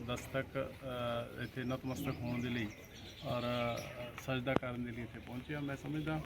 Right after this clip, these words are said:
ਕਿ, ਅ, ਦੀਵਾਨ ਟੋਡਰ ਮੱਲ ਜੀ ਦਾ, ਅ, ਨੇ ਜੋ ਖੜੀਆਂ ਮੋਹਰਾਂ ਕਰਕੇ, ਅ, ਛੋਟੇ ਸਾਹਿਬਜ਼ਾਦਿਆਂ ਦੇ ਲਈ, ਅ, ਜਗ੍ਹਾ ਲਈ ਸੀਗੀ, ਮੈਂ ਸਮਝਦਾ ਕਿ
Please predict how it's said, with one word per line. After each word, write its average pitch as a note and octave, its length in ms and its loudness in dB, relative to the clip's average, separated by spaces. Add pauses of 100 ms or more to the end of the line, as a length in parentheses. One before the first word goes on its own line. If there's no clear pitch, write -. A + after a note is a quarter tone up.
(460)
ਕਿ, D#3+ 480 8
ਅ, C#3+ 1000 2
ਦੀਵਾਨ C#3+ 300 6
ਟੋਡਰ C#3+ 320 4
ਮੱਲ D3 220 10
ਜੀ D3 100 8
ਦਾ, C#3 320 6
ਅ, C#3 1080 0
ਨੇ D#3 520 10 (320)
ਜੋ D#3 580 10 (300)
ਖੜੀਆਂ F3 460 6
ਮੋਹਰਾਂ C#3+ 380 8 (440)
ਕਰਕੇ, C3 420 4
ਅ, B2+ 1120 -2 (180)
ਛੋਟੇ D3 180 2
ਸਾਹਿਬਜ਼ਾਦਿਆਂ C#3 800 4 (440)
ਦੇ C#3+ 420 4
ਲਈ, C3+ 340 4
ਅ, - 800 -2 (160)
ਜਗ੍ਹਾ D3+ 400 4 (100)
ਲਈ B2+ 260 2
ਸੀਗੀ, E3 280 2
ਮੈਂ D#3+ 180 4
ਸਮਝਦਾ F3+ 400 0
ਕਿ F#3 220 -2